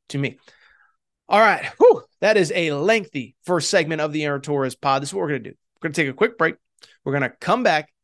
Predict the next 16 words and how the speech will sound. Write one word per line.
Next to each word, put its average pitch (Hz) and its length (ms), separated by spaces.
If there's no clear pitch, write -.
And 165 320
when 202 160
we 294 80
come 247 160
back, 226 140
we're 208 80
gonna 220 100
switch - 260
gears 220 220
to 185 160
Feast 262 400
Week 208 220
in 170 100
college 165 320
basketball 156 560
because 208 760